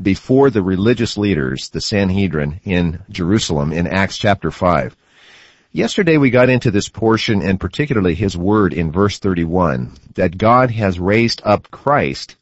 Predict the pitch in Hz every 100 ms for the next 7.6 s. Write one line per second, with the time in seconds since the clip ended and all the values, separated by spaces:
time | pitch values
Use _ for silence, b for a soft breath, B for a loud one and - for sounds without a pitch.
0 | _ _ _ - 82 78 90 87 123 135
1 | 78 67 - _ _ _ - 90 104 117
2 | 113 - 107 - - 101 78 64 57 -
3 | _ _ b b b b b b - 131
4 | 196 151 127 151 123 85 80 92 85 71
5 | 98 92 98 - 139 151 95 73 71 78
6 | 95 - - - 131 131 92 73 78 85
7 | - - 123 127 127